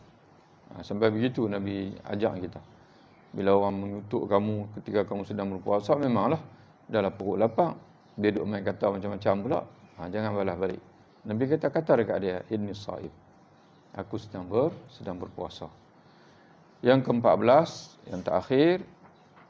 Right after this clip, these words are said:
iaitu semasa kita sedang puasa ini, usahalah untuk meningkatkan ketakwaan dan kesabaran. Ya, kerana tujuan puasa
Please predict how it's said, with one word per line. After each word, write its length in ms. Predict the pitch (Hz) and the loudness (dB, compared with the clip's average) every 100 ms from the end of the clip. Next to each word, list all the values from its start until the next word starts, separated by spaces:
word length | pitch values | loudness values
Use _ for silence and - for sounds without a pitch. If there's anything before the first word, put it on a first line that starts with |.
| _ - _ _ - | _ -20 _ _ 0
iaitu 400 | 110 107 117 123 117 | 2 2 0 -2 0
semasa 480 | 110 104 - 131 | -2 -4 2 4
kita 320 | 117 107 104 - | 4 -2 -8 -10
sedang 240 | 98 95 | -6 -6
puasa 400 | 92 95 95 98 | -4 -6 -2 -4
ini, 400 | 104 123 139 151 - - - - _ - - | -2 -2 -2 -6 -12 -20 -20 -20 _ -20 -6
usahalah 400 | 113 - 131 123 | -6 4 6 8
untuk 320 | 110 107 107 | 6 2 -2
meningkatkan 640 | 101 101 101 135 110 110 98 | -2 -6 2 2 4 0 -2
ketakwaan 720 | - - - 113 113 110 98 | -6 -8 -4 2 4 4 2
dan 160 | 98 104 | -6 -10
kesabaran. 640 | - 104 95 98 90 - - - _ - _ - - - _ _ | -4 -2 0 0 -2 -8 -20 -20 _ -20 _ -20 -20 -20 _ _
Ya, 160 | - 101 | -14 -2
kerana 240 | 104 101 98 | 0 0 -4
tujuan 480 | 104 98 131 113 104 | -6 2 6 6 2
puasa 400 | 104 98 - | -2 -2 0